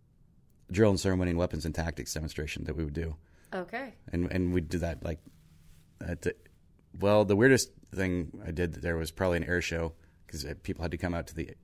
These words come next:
Speaker 1: infield and then go back. But we did a lot of rodeos and, and things like that.
Speaker 2: And this was in the military?
Speaker 1: Yeah.
Speaker 2: Okay. See, when I think of, when you just said what you said to me
Speaker 1: Mm-hmm.
Speaker 2: about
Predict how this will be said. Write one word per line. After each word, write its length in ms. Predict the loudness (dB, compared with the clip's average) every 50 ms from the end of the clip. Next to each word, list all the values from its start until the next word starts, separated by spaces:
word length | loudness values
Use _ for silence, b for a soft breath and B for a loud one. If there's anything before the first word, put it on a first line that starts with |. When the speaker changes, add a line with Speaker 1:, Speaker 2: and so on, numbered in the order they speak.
| -8
Speaker 1:
infield 520 | -4 -2 -2 -2 -2 -2 -2 -2 -2 -4 -6 -10 -8
and 100 | -6 -6 -4
then 200 | -4 -4 -6 -8 b b b b b b b _
go 120 | -2 0 2
back. 280 | 2 2 2 0 0
But 140 | 0 0 0
we 80 | 0 0
did 120 | 2 2 4
a 60 | 4
lot 160 | 6 4 4
of 60 | 4
rodeos 560 | 4 2 2 2 2 2 2 0 0 -2 -4
and, 160 | -6 -8 -8 -10 -14 _ b b b b b b b b b b b b b _ _ -20 -14 -10
and 120 | -10 -8 -6
things 200 | -6 -8 -8 -10
like 100 | -10 -10
that. 260 | -8 -8 -8 -8 -8 -12 B B B B B B B B B B B B B B B
Speaker 2:
And 100 | -10 -8 -6
this 160 | -6 -6 -6
was 140 | -6 -6 -4
in 100 | -4 -4
the 80 | -4
military? 880 | -4 -4 -4 -4 -2 -4 -4 -6 -6 -8 -8 -8 -8 -10 -12 -14 -18 -16 -8 -4
Speaker 1:
Yeah. 240 | -2 -2 -2 -2 -4 -8 -16 _ _ -18
Speaker 2:
Okay. 280 | -16 -10 -10 -10 -10 B B B B B
See, 300 | -12 -8 -6 -6 -6 -6 B B B
when 160 | -6 -4 0
I 180 | 2 2 2 2
think 260 | 0 0 -4 -4 -4 -4
of, 240 | -4 -4 -4 -6 -10 -16 -20 _
when 180 | -8 -6 -4 -4
you 120 | -4 -4
just 240 | -6 -6 -8 -8 -6
said 180 | -6 -6 -6 -6
what 120 | -8 -10
you 80 | -10 -12
said 320 | -10 -6 -4 -4 -4 -6 -8
to 100 | -10 -10
me 200 | -12 -12 -8 -6
Speaker 1:
Mm-hmm. 360 | -4 -2 -2 -2 -4 -6 -6
Speaker 2:
about 260 | -4 -2 -2 -2 -4